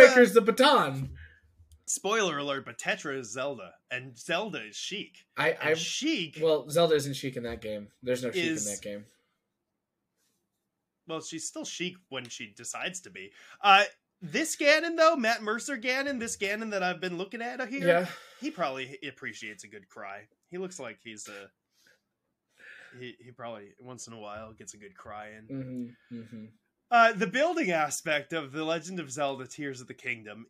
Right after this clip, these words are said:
Speaker 2: is
Speaker 1: Yeah.
Speaker 2: sort of similar to, like, how Banjo-Kazooie Nuts and Bolts might have worked if Banjo-Kazooie Nuts and Bolts was a good game.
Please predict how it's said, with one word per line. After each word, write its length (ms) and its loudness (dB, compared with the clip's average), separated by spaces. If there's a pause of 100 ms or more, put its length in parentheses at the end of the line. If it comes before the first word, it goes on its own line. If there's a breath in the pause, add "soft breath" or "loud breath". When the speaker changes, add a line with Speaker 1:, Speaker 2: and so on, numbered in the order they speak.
Speaker 2:
is 140 -4
Speaker 1:
Yeah. 140 2 (380)
Speaker 2:
sort 400 -6
of 120 -10
similar 520 -4
to, 160 -6
like, 320 0
how 340 0
Banjo-Kazooie 920 -6
Nuts 300 -6
and 140 -12
Bolts 360 -8
might 340 -6
have 180 -14
worked 400 -10
if 160 -16
Banjo-Kazooie 760 -10
Nuts 240 -14
and 100 -18
Bolts 280 -18
was 140 -20
a 40 -20
good 280 -20
game. 280 -8